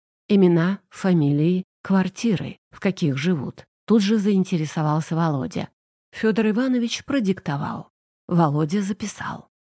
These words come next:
Они туда съездили и никакого санатория не нашли. Три избы покосившиеся,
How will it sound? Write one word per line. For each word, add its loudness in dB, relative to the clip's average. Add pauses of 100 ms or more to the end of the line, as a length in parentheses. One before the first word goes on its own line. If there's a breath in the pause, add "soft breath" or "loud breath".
(140)
Они 4
туда 0
съездили -4 (220)
и 4
никакого 6
санатория 0 (180)
не 6
нашли. -2 (360)
Три 6
избы 2
покосившиеся, -6